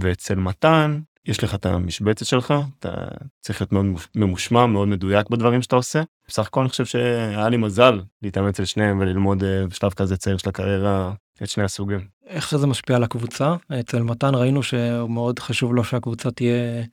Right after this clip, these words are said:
Speaker 2: לוחמת, הר-, הרבה דגש על הגנה. גם השנה זה קצת נראה ככה.
Speaker 1: חד משמעית, אני חושב שה-, ה-D N A של המועדון הוא מאוד, אה, בנוי על אנרגיה ולחימה. בשני המקרים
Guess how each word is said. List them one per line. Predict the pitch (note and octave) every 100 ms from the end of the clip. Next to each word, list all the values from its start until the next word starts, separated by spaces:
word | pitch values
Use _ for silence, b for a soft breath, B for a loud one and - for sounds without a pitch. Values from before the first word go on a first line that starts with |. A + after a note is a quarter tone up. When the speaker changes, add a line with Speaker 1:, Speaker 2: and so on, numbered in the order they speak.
| -
Speaker 2:
לוחמת, | B2 - D3+ D3+ C3 -
הר-, | B2 A#2+ A#2
הרבה | A#2 B2
דגש | A#2+ A#2+ A#2
על | A#2+
הגנה. | A2+ A2+ A#2+ E3+ G3 b _ C3
גם | D3+
השנה | E3+ D#3 D3+ F3+
זה | D3+
קצת | - A#2
נראה | A#2+ A2+
ככה. | - A#2 B2+ - _
Speaker 1:
חד | - B2
משמעית, | C3+ A#2+ G2 E2+
אני |
חושב | F#2 A2
שה-, | - G#2+ G2+ F#2+ F#2+ F#2+ F#2+ - -
ה-D | G#2 G#2
N | A#2 A#2+ B2
A |
של | B2+
המועדון | A#2 G2+ F#2+ G#2 A#2 G2+ F#2+ -
הוא | G#2+ G2
מאוד, | G2 G2+ G2
אה, | G2+ G2 G2 G2
בנוי | G2 G#2
על | G#2
אנרגיה | G2+ G#2+ A2+ A#2 G#2+
ולחימה. | G2+ G2 - G2+ G2 - _ -
בשני | G2+ A#2
המקרים | A#2+ B2 A2+ A2 G#2 G2+